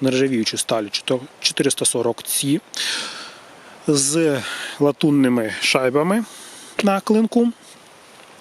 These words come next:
Але замок, бачимо: тут у нас Axis, а тут у нас Liner Lock.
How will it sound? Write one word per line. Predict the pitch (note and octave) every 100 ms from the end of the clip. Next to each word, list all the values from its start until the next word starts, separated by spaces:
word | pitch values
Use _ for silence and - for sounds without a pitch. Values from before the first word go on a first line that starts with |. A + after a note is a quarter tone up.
| - - - -
Але | E3 F3
замок, | E3 D3+ B2+
бачимо: | A#2+ A2 - B2 A#2+
тут | C3 -
у | B2+
нас | A2+ G2+ - -
Axis, | C#3+ - C#4 C#4+ - _ - - -
а | G#3+ A3+
тут | G3 A3+
у | C#3
нас | C3+ E3+ - -
Liner | C#3 B2 B2+ C3 - -
Lock. | A#2+